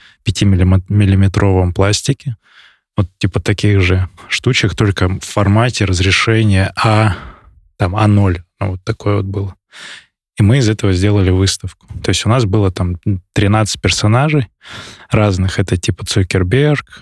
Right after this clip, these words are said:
а, Гагарин, э, с усами Сальвадор Дали из его работ, например, и там разные другие еще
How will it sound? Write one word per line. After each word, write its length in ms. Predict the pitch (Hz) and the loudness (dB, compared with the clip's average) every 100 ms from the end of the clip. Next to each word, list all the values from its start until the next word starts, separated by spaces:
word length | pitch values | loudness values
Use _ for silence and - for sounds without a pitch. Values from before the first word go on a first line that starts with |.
| - | -6
а, 520 | 120 98 95 92 90 87 - | 0 2 2 0 0 -4 -2
Гагарин, 840 | 104 92 107 127 135 123 117 113 92 - - - | 0 2 2 2 2 0 0 0 -4 -10 -18 -8
э, 120 | 104 | -6
с 140 | 98 - | -4 -4
усами 440 | - 113 101 92 | -2 0 2 2
Сальвадор 480 | - 104 95 101 95 | 0 0 0 2 2
Дали 340 | 95 95 127 127 | 2 2 2 2
из 120 | 92 | 2
его 220 | 98 101 | 2 2
работ, 420 | 98 95 95 92 | 0 2 0 0
например, 500 | 95 95 95 95 92 - - - - - | -4 -2 0 0 -2 -8 -20 -20 -6 0
и 480 | 127 117 98 92 87 | 2 2 2 0 0
там 160 | 92 92 | 0 2
разные 360 | 98 92 87 | 2 0 0
другие 420 | 90 95 92 90 | 0 0 2 0
еще 420 | 87 - 92 87 | 0 -2 -2 -2